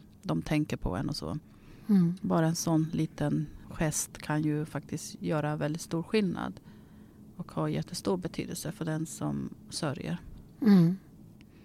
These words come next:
Speaker 1: Så det är någonting som är jättevanligt och återkommande. Folk säger att, eh, allmänheten eller de runt omkring en som,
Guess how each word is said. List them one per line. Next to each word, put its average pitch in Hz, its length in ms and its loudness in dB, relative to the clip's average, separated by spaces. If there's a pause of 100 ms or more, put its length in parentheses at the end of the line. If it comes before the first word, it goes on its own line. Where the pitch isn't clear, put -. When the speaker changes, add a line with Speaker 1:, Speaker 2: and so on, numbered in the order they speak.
(340)
Speaker 1:
Så - 140 -2
det 185 80 4
är 175 300 6
någonting 165 360 2
som 165 220 0
är 165 40 2
jättevanligt 185 720 2
och 170 80 4
återkommande. 170 800 4
Folk 170 240 -2
säger 160 340 2
att, - 380 -2
eh, 165 300 -2 (960)
allmänheten 185 920 4
eller 175 320 2
de 180 440 4
runt 185 260 2
omkring 180 440 4
en 165 200 4
som, 160 640 -2